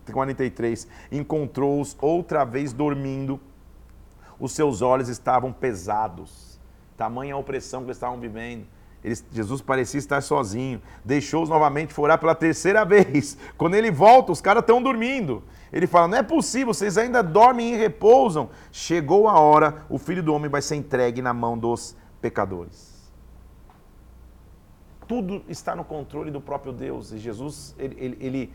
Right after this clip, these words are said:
ele sente a opressão no seu físico, mas ele está pronto no seu espírito. É o que ele tá dizendo. Quando ele se levanta, chegou Judas, um dos doze.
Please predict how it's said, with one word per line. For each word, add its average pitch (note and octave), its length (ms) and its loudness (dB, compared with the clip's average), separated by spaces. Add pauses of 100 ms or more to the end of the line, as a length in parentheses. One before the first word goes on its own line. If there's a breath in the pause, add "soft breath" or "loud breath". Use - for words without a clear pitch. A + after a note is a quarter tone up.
(240 loud breath)
ele B2+ 300 -8
sente - 600 -8
a D#3+ 60 0
opressão D3 540 -6
no C3+ 80 -12
seu C3+ 200 -10 (260)
físico, D3+ 460 -8 (280 loud breath)
mas C#3 180 -12
ele D3+ 120 -10
está D3 200 -10
pronto D#3+ 380 -12
no D3+ 80 -14
seu C3 160 -10
espírito. - 480 -18 (180)
É A#2+ 60 -8
o A#2 40 -6
que C3+ 120 -12
ele C#3 100 -10
tá D3+ 140 -8
dizendo. D3+ 360 -12 (460 soft breath)
Quando A#2 160 -6
ele A#2+ 80 -4
se D3 160 -6
levanta, C3+ 520 -2 (200 soft breath)
chegou D#3 340 -2
Judas, C#3+ 460 -8
um D3+ 120 -10
dos E3 160 -6
doze. D3+ 360 0